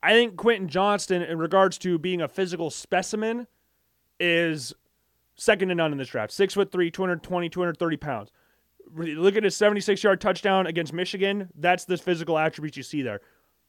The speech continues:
But when you're playing the top corners and you can't create separation, 'cause you wanna be on the best on the best. Quentin Johnston, top receiver in the draft. Kelee Ringo, one of the top corners in the draft.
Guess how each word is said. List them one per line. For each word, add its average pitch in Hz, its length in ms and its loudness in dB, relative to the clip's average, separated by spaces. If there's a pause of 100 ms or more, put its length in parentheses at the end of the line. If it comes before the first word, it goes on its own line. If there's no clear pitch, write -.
(120)
But 180 140 4
when 185 80 2
you're 190 100 4
playing 208 320 2
the 208 60 0
top 196 340 4
corners 175 760 0 (600)
and 160 80 -2
you 160 100 -2
can't 190 280 0
create 190 260 2
separation, 156 840 0
'cause 156 180 -4
you 180 100 -2
wanna 208 220 2
be 196 140 0
on 190 100 2
the 180 60 -2
best 170 260 0
on 175 80 -4
the 160 60 -4
best. - 420 -8 (600)
Quentin 202 180 -2
Johnston, 202 380 2
top 180 240 2
receiver 190 240 2
in 185 40 4
the 185 60 0
draft. 175 260 2
Kelee 180 180 4
Ringo, 170 180 0
one 165 120 2
of 160 40 -2
the 156 80 -6
top 156 200 0
corners 139 340 -2
in - 20 -10
the 104 60 -10
draft. 104 260 -10